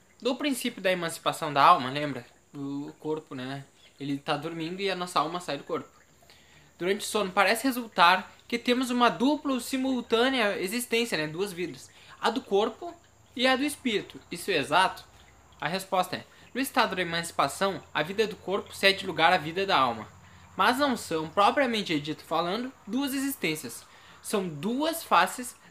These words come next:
da mesma existência, né? Não é dupla, tu não tem duas personalidades, né? Mas claro que fora do corpo, né,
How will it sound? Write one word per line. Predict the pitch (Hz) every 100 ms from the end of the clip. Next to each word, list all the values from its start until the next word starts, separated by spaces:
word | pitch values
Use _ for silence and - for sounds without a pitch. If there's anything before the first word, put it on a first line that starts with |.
| -
da | 240
mesma | 214 185 180 185
existência, | 196 233 - 240 220
né? | 123 131 143 _ _ _ _ - _ _ - -
Não | 156 160
é | 175
dupla, | 180 214 - 120
tu | -
não | 143
tem | 139 180 180 156 151 -
duas | 147 165 165
personalidades, | 170 175 180 196 202 202 147
né? | 123 120 - - - -
Mas | 156 156
claro | - 208
que | - -
fora | - 175 170
do | 170
corpo, | - 180 180 - 165
né, | 143